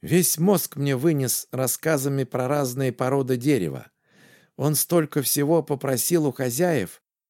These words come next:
хотя я ему говорила, ему все мало, а ведь казался нормальным человеком».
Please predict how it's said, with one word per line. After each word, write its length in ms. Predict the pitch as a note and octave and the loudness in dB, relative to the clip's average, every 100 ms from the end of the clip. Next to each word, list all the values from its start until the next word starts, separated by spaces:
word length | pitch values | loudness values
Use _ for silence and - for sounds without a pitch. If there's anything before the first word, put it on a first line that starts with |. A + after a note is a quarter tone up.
| _ _ | _ _
хотя 300 | - E3 A3 | -6 -2 0
я 160 | G#3 G3+ | 4 4
ему 220 | F#3+ F#3 | 4 2
говорила, 720 | F3 F#3 F#3+ C#3 A#2 F#2 D2 _ _ _ _ | 2 0 2 2 4 2 -2 _ _ _ _
ему 260 | G#2 D#3+ A3 | -2 0 0
все 260 | - G3+ | 0 0
мало, 500 | F#3+ G#3 F#3 F#2 C2 - _ _ _ | 2 2 0 -2 -6 -12 _ _ _
а 120 | - F2+ | -6 -2
ведь 180 | C3+ | -2
казался 600 | - C3 A2 E3+ F3 E3 | -2 -2 2 2 2 0
нормальным 600 | C#3+ C3 C3 G3+ G3 F3+ D3+ | 0 0 -2 -2 -2 -2 -2
человеком». 840 | - D3+ B2+ D3 F#3+ - D#2 B1 | -2 0 2 0 0 -4 -6 -8